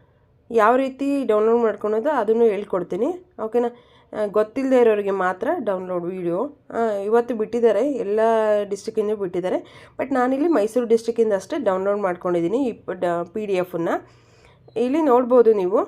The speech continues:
ಆ, ಕಲಬುರ್ಗಿ ಇದೆ, ಕೊಡಗು ಇದೆ, ಕೋಲಾರ ಇದೆ, ಕೊಪ್ಪಳ ಇದೆ, ಮಂಡ್ಯ ಇದೆ, ಮೈಸೂರು ಇದೆ, ರಾಯಚೂರು ಇದೆ, ರಾಮನಗರ, ಆ, ಎಲ್ಲ ಡಿಸ್ಟ್ರಿಕ್ಕು ಕೂಡ ಕೊಟ್ಟಿದ್ದಾರೆ. ನೀವೇನು ಮಾಡಬೇಕು, so, ಆ,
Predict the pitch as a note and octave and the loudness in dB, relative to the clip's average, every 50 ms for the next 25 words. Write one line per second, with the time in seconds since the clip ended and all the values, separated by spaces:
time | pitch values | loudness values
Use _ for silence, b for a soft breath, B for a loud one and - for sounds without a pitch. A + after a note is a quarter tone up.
0 | - b b b b b b A3+ A3 A3 G#3+ G#3 G#3 G3+ F#3+ G3 - - C4 A#3 | -6 b b b b b b -4 -2 0 0 0 0 -2 -4 -6 -4 0 4 4
1 | A#3+ A3+ A#3+ B3 A#3+ - A3+ A3 G#3 G#3 G#3 G#3+ - A3 G#3+ A3 A3+ A3 A3+ A3 | 4 4 4 0 0 0 -2 -2 0 0 0 0 0 0 2 2 2 2 2 0
2 | G#3 G3 G3+ G#3 - G3+ G3+ G#3 G#3+ G#3 G#3 G#3 G3 F#3 G3+ G#3 - G3+ F#3+ - | 0 0 -2 -2 -2 -2 0 2 2 2 2 2 0 0 -2 -2 -2 -2 -2 0
3 | G#3 G#3 G3+ G3 F#3 F#3+ F#3+ G3 F#3+ F#3 F#3+ G#3 G3+ G3+ G3 F#3+ F#3+ G3 G3 F#3 | 0 0 0 0 0 -2 -2 -2 -2 -4 -2 0 0 0 0 0 -2 -2 0 -2
4 | F3 F3 F3 G#3+ G3+ G3+ G3 G3 G3+ G3 F#3+ F3+ F3+ - G3 G3+ G3 F#3+ G3 G3+ | -2 -2 -2 -2 -4 -2 0 0 0 0 0 -4 -6 -6 -6 -6 -4 -2 -2 -2
5 | G3 F#3 F3+ F#3+ F#3+ F3+ F3+ F#3 F#3+ F#3 F3+ - B B B B B B B B | 0 -2 -4 -4 -4 -6 -4 -4 -2 -4 -4 -6 B B B B B B B B
6 | - G#3+ G#3+ A3 A3 A#3 B3+ C#4+ E4 D4+ D#4 D4 - D#4 D4 E4 D#4+ D4+ D4 - | -6 -4 0 0 2 4 4 4 4 4 2 -2 -4 -4 -4 -2 -4 -4 -4 -4
7 | - D4+ E4+ F4+ C#4 B3 B3+ B3 A3 G3+ G3 G3 G#3 A3+ A#3+ B3+ C4 C#4 D#4 D#4 | -2 0 0 0 0 0 2 4 4 4 4 2 2 0 0 2 2 2 2 2
8 | D4 C4 B3+ B3+ B3 B3+ C#4+ E4 F4 E4+ - B3 B3+ A#3+ A#3 A#3 A#3 B B B | 0 2 0 0 0 0 -2 -2 -2 -2 -2 0 0 0 0 -2 -4 B B B
9 | B B B - | B B B -6